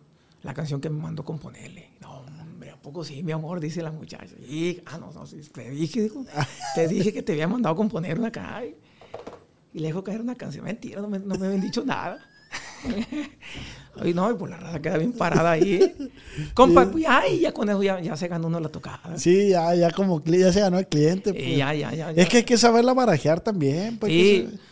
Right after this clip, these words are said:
Speaker 1: O sea, no nomás es llegar y, no nomás es llegar y, y de este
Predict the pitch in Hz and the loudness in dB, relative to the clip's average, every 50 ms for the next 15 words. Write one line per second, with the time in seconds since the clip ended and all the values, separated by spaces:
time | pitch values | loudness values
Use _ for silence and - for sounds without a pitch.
0 | - _ - - - 247 269 285 - 196 - - - _ _ _ _ _ - 208 | -16 _ -2 2 4 6 6 6 4 0 -6 -12 -20 _ _ _ _ _ -8 -4
1 | 180 180 196 208 226 220 220 226 240 233 226 226 226 202 196 190 196 208 226 233 | -2 0 0 0 0 0 0 0 0 0 2 4 4 4 4 2 2 2 2 2
2 | 226 202 175 151 151 160 - - _ - 170 180 185 202 208 202 208 208 208 208 | 2 0 -2 -4 -6 -10 -16 -14 _ -8 -6 -6 -4 -4 -4 -4 -4 -4 -2 -2
3 | 208 196 185 190 185 190 202 214 208 175 156 - - - 165 156 151 156 151 147 | -2 -2 -2 -2 -2 -2 -2 -2 -2 -4 -6 -8 -8 -6 -6 -4 -4 -4 -6 -6
4 | - - - 202 202 196 165 156 | -8 -10 -8 -6 -6 -6 -6 -8